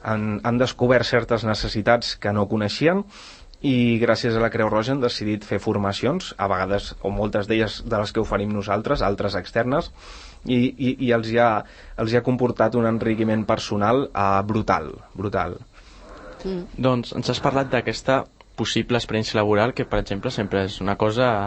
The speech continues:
Speaker 3: extremadament positiva, i més en els temps que vivim. I què dius dels valors? Que un, un jove que pugui entrar,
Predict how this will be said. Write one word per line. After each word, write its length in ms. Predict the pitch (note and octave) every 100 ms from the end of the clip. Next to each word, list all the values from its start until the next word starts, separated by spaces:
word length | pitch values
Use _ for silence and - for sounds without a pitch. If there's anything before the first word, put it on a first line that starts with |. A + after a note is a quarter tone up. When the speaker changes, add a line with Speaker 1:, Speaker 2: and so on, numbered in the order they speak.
| G2+ - - - -
Speaker 3:
extremadament 440 | - - A#2+ B2+ B2
positiva, 440 | A#2+ A#2+ C3+ A2
i 80 | G2+
més 220 | A2+ A2
en 240 | A#2 G#2 G#2+
els 140 | A2
temps 140 | A2+ -
que 120 | G#2+
vivim. 280 | G#2 F#2+ F2+ - - - - - -
I 120 | D3 -
què 140 | E3 F3 D3+
dius 280 | D#3+ C#3 C3+
dels 440 | B2 - B2+ A2
valors? 460 | B2 A#2+ G#2 F2+ -
Que 140 | C#3 C#3
un, 140 | C#3+ D3+
un 140 | D#3+
jove 200 | F3 D#3
que 100 | C#3 C#3
pugui 220 | C3 A#2+
entrar, 420 | A2+ G#2+ C3 G3+